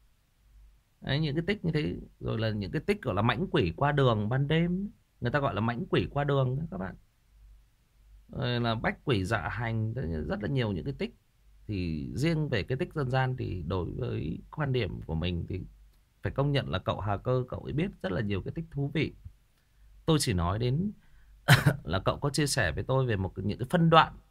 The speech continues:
tìm xác người chết đuối thôi, thì phải công nhận là có những thứ mà anh Tún còn không được biết. Anh Tún cũng đã từng nghe thấy người ta nói đến là có những cái phép như thế. Thế nhưng mà khi mà nghe cậu Hà Cơ nói chuyện thì anh Tún mới phải công nhận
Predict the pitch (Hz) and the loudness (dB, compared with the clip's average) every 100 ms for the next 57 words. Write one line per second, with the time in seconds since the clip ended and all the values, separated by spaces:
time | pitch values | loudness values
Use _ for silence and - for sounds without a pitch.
0 | _ _ 120 101 95 170 202 123 92 147 | _ _ 2 2 2 -2 -2 -2 -2 0
1 | 147 131 131 165 147 127 - 120 131 117 | 2 4 4 2 0 -2 -2 0 2 0
2 | 69 85 85 - - - - 151 160 165 | 0 -2 -2 -6 -20 -20 0 4 4 4
3 | 160 180 151 143 156 127 190 123 - - | 4 4 4 2 2 -2 0 -2 -2 2
4 | 165 131 156 202 220 147 156 143 170 143 | 4 6 6 4 4 0 0 -2 -2 0
5 | 175 175 180 160 135 143 170 160 156 170 | 2 6 8 10 10 8 2 0 0 0
6 | 143 139 139 139 143 160 - 120 120 131 | 0 2 2 0 0 0 2 4 4 2
7 | 143 139 202 202 156 131 123 131 135 - | -4 -4 -6 -6 -6 -4 -2 -4 -6 -14
8 | - - - 160 160 120 - 156 131 113 | -20 -20 -6 0 2 2 2 2 2 2
9 | 135 131 104 101 - 127 123 139 - 143 | 2 0 0 0 2 2 2 0 -2 -2
10 | - 98 104 117 90 76 - - 117 131 | -4 -4 -4 -4 -4 -4 -4 0 2 4
11 | 113 | 2